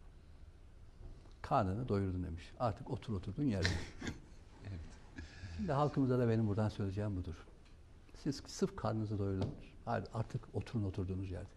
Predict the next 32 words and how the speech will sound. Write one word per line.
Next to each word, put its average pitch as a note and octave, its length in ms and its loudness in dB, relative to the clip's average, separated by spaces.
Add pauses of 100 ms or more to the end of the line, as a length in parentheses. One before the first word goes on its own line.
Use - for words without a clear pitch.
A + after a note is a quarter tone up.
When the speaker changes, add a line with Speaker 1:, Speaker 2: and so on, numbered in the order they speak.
(680)
Speaker 1:
Bu C#3 160 8
iş - 260 -2
çok - 240 -4
büyük A2+ 220 0
bir A#2+ 40 0
savunmaya, G#2+ 680 0
çok - 260 -2
büyük G#2+ 180 -4
bir - 60 -4
kavgaya G#2 400 0
doğru G2+ 200 0
gidiyor. F2 280 -2 (880)
Yüzde B2 280 4
yirmi A2+ 180 6
beşiz, A#2 280 2
yüzde G#2+ 260 2
beşiz, - 280 -4
yüzde G2+ 220 2
onuz. F#2+ 440 0 (540)
Şimdiye C3+ 380 2
kadar A2 260 4
verdiğimiz G2+ 340 2
kavga G#2+ 300 -2
da D3+ 100 2
bir G2 80 2
hukuk A2+ 260 -2
kavgasıdır. F2+ 600 -4 (600)
Gençlerden B2 640 4
görüyoruz, A2 460 4
başka A2 280 2
yerlerde G#2+ 340 4
görüyoruz. G2 520 0